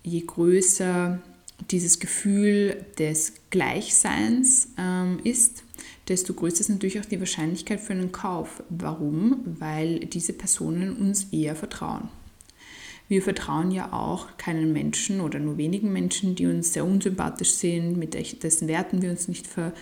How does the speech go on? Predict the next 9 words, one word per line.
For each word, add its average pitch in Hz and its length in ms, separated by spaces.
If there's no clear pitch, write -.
also 170 280
dessen 170 260
Werte 185 320
wir 190 80
nicht 180 180
nachvollziehen 165 500
können 156 400
oder - 220
ähnliches. - 600